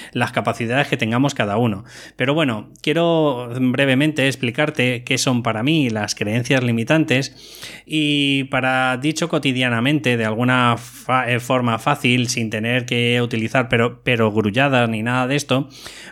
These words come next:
pues quiero decirte que son frases que nos transmite nuestro crítico interno, es decir,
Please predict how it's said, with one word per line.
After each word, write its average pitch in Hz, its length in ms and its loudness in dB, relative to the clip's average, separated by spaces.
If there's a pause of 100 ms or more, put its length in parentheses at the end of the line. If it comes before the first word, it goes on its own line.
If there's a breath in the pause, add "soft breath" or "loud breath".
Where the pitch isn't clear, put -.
pues 139 280 2
quiero 147 220 0
decirte 156 400 2
que 123 120 0
son 131 200 0
frases 135 460 0
que 117 160 0
nos 110 200 -4
transmite 117 480 0
nuestro 131 320 0
crítico 143 440 0
interno, 131 420 2
es 107 80 -2
decir, 123 380 0